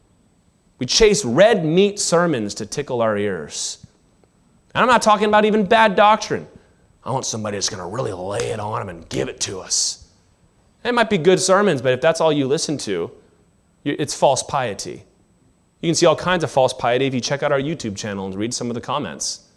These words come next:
Religious people who completely missed the point of what was being talked about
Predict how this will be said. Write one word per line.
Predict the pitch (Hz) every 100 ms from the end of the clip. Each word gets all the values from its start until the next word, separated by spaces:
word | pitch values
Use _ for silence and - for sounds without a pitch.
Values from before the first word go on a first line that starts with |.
| _ _ _ _ _
Religious | 110 117 147 220 208 233
people | - 196 196 113 - - _ _ _ _ _
who | 226
completely | 220 - 254 - - 320 359 269 294
missed | 247 233 311 -
the | 214
point | 202 - 240 277 269 - -
of | 190 175
what | 262
was | 254 214
being | 240 226
talked | 214 233 220 220
about | 165 165 170